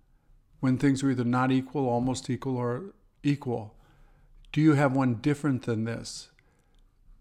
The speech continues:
Something and anything are interchangeable here. You see the, these are interchangeable also.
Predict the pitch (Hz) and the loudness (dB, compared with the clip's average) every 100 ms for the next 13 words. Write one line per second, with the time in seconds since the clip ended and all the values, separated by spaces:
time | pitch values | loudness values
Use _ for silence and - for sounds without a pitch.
0 | - - 170 165 175 135 127 139 147 131 | -10 -2 -2 0 0 0 2 2 0 -2
1 | 117 113 120 120 127 - 131 131 120 110 | -4 -4 -6 -6 -8 -8 -4 -4 -4 -6
2 | 110 98 107 107 - _ - - _ _ | -8 -10 -12 -14 -20 _ -20 -20 _ _
3 | _ _ _ _ _ _ _ _ _ _ | _ _ _ _ _ _ _ _ _ _
4 | _ _ _ _ _ - - - _ _ | _ _ _ _ _ -20 -20 -20 _ _
5 | - 113 - 123 127 127 - - - _ | -12 -8 -6 -4 -6 -8 -12 -20 -20 _
6 | - 131 123 123 - - 127 117 110 117 | -4 -2 -2 -4 -6 -8 -6 -6 -6 -4
7 | 117 110 - - 123 | -2 -4 -6 -12 -14